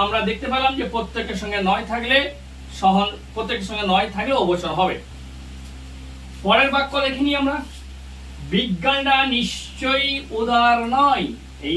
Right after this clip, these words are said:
নিশ্চয়ই শব্দটি বলা হয়েছিল, যদি নিশ্চয়ই থাকে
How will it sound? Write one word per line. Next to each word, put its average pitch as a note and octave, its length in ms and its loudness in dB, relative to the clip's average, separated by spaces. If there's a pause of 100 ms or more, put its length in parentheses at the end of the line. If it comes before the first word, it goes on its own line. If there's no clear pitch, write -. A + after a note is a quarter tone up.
নিশ্চয়ই C4+ 520 -2 (120)
শব্দটি B3+ 540 2 (240)
বলা A3+ 260 6
হয়েছিল, A#3+ 420 -2 (280)
যদি A3+ 160 0 (140)
নিশ্চয়ই B3+ 540 -2
থাকে B3 240 -4